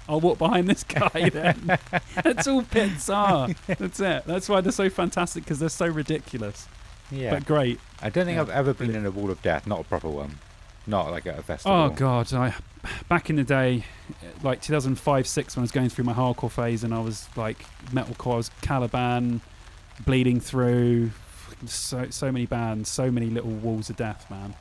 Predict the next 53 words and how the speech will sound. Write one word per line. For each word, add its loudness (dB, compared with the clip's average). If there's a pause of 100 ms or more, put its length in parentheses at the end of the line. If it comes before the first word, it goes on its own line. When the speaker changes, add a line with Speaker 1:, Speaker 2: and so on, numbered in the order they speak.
Speaker 1:
They -10
were -8
great. -8 (380)
Good -4
fun. -6 (160)
You -2
don't 4
really, -2 (160)
Speaker 2:
Yeah. -10
Speaker 1:
nothing -4
really 0
happens. -2
You -10
just -12 (580)
kinda -2
bash -2
into 0
them, -2 (120)
hurt -2
your -8
shoulder -2
a -4
little -6
bit, -6
and -6
then -4
you -6
just -14
go -2
back -8
to -8 (640)
the -2
gig, 0
I 2
guess. 0
Speaker 2:
<laughs> -4 (340)
Speaker 1:
It's -6
not, -10 (240)
they're 2
not 2
really 4
that 0
brutal. 2
They 2
look 2
brutal, -6
more -6
brutal -6
than -10
they -8
are. -6
I -4
guess -2